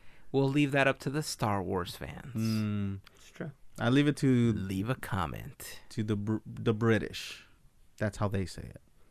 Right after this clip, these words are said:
Speaker 1: Or the Star Wars fans.
Speaker 3: Did you guys hear that rumor, by the way, circulating the internet? The way they're pitching the Han Solo movie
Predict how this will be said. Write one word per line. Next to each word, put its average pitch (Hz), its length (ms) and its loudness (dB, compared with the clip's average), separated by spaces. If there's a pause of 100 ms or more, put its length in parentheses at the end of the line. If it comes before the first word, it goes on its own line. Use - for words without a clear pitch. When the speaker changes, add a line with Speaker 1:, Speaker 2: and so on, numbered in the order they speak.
(120)
Speaker 1:
Or 165 300 10
the 165 160 6
Star 131 540 12
Wars 104 360 -2
fans. - 880 -10
Speaker 3:
Did 139 100 -2
you 160 60 8
guys 156 100 6
hear 123 140 6
that 117 180 6
rumor, 107 260 0
by 110 220 2
the 110 80 2
way, 110 320 4 (100)
circulating 110 500 2
the 98 120 0
internet? 104 440 0 (460)
The 120 100 6
way 117 240 8
they're 139 200 8
pitching 127 720 0 (680)
the 110 160 6
Han 120 300 4
Solo 117 460 8
movie 139 480 4